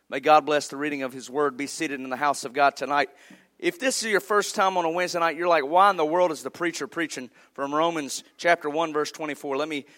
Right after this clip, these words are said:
fill you in. Since January, we started verse by verse, in the book of Romans. And yes, it's April, and we're just now in verse twenty-four, but that's where the Word of God has us. And it's amazing how when you preach through Scripture, verse by verse, it aligns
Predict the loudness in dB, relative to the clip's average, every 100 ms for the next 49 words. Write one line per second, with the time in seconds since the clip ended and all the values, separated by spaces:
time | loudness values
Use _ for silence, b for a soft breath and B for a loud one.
0 | b -8 0 0 0 -2 -4 -4 -6 -6
1 | -4 -2 0 0 0 -2 0 0 0 -2
2 | -2 2 0 2 0 0 -4 -16 b b
3 | b -4 -2 0 -2 -2 -2 -2 -2 -6
4 | 0 0 -2 -8 -10 -6 -2 -2 2 2
5 | 2 B B -8 -6 -4 -4 -4 -2 -2
6 | -2 -4 -4 -4 -8 -8 -4 -4 0 -2
7 | -2 -4 -2 0 -2 0 -2 0 -2 -2
8 | -6 -10 -14 B B -10 -6 -2 -2 -2
9 | -6 -4 -4 -4 -6 -6 -4 -4 -6 -12
10 | b b -4 0 0 -2 -6 -4 -4 -6
11 | -4 -2 0 0 2 0 0 -2 -2 0
12 | 2 2 0 -6